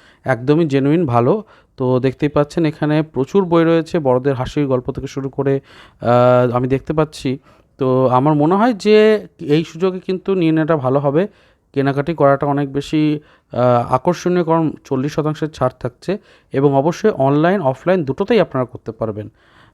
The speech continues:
এবং তার সাথে ফ্রি বুকমার্ক পেয়ে যাবেন। এত কিছু পাচ্ছেন, এবং বৈচিত্র্য ডট ইন থেকে অনলাইনে আবেদন করতে পারবেন,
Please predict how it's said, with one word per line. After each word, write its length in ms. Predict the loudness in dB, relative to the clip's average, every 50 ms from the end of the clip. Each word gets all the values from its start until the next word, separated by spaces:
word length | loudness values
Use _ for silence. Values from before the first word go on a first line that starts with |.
| _
এবং 440 | -4 -2 0 2 2 2 2 0 0
তার 140 | 0 -2 -2
সাথে 300 | -2 -4 -6 -6 -6 -8 -8
ফ্রি 180 | -6 -4 -4 -2
বুকমার্ক 680 | -2 -2 -4 -6 -2 0 0 2 0 0 -4 -14 -20 -10 -6
পেয়ে 160 | -6 -4 -2
যাবেন। 280 | -2 -2 0 -2 -2 -2 -6 _ _ _ _ _ _ _
এত 200 | -4 -2 -2 -2
কিছু 420 | -2 -4 -6 -4 -4 -4 -4 -4 -4 -2 _
পাচ্ছেন, 380 | 0 0 0 0 -2 -2 -2 0
এবং 220 | 0 0 0 0
বৈচিত্র্য 520 | 0 0 0 0 -2 -4 -4 -2 -2 0 2
ডট 220 | 0 0 0 -2
ইন 80 | -6 -6
থেকে 180 | -4 -4 -2
অনলাইনে 380 | 0 0 0 2 0 0 0 0
আবেদন 580 | -2 -2 -6 -6 -6 -4 -4 -2 -4 -4 -4
করতে 240 | -4 -6 -8 -8 -6
পারবেন, 340 | -6 -4 -4 -2 -2 -4 -4